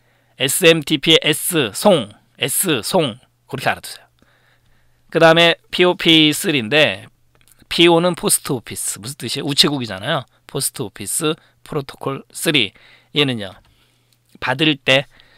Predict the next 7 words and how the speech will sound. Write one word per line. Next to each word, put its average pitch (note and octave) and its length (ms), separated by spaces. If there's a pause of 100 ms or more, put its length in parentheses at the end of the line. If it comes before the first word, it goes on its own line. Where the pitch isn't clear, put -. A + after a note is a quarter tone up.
(240)
수신할 D#3+ 580
때 D3 200
사용하는 A#2 440
프로토콜이에요. G#2 720 (1900)
됐네요. F#2+ 320 (300)
에스엠티피는 D3 760
송신, C3+ 460